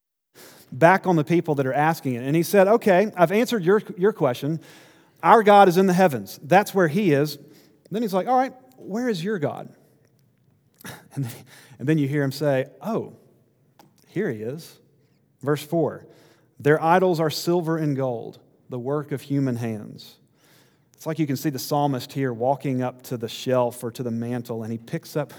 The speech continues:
<laughs> this, this little figurine or statue, and he's like, "Wait a minute, this is your God? <laughs> This is what you're trusting in? This is what you need?" He's like, "It looks like a,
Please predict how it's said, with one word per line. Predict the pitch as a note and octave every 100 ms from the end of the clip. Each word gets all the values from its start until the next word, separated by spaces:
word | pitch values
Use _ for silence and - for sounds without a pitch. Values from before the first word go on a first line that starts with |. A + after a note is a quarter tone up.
| - - -
<laughs> | - F3 B2+
this, | - C3 B2+
this | - C#3 A#2+ -
little | D3 C#3+ B2
figurine | - - - - D#3+ C#3 C3+ D3 D3 C3+
or | A#2+
statue, | - D3+ D#3+ D#3 B2+
and | A#2+
he's | B2+
like, | A#2+ A2
"Wait | F3+
a | C#3
minute, | G#2 - _ _ _ _ _ -
this | G#2 A2+ E3+ -
is | G3
your | G#3+ C4
God? | A#3+ C#4+ D4+ B3 - _ _ _ _ -
<laughs> | - _ _ _
This | G#2+ D3+ -
is | B3+ F#3+
what | B3+
you're | A3 B3 F#3 - _ -
trusting | G#3 A#3 - A#3 A#3 G#3
in? | G#3+ A#3 A#3+ A3 F3+
This | C#3+ -
is | G3+
what | D#3 G#3
you | E3 F3
need?" | D3 D3 F#3 A3+ G#3 - - _ _ _ _ _ - - _
He's | - D3
like, | E3+ D#3+
"It |
looks | F3+ F#3+ A#3 -
like | G#3
a, | G3+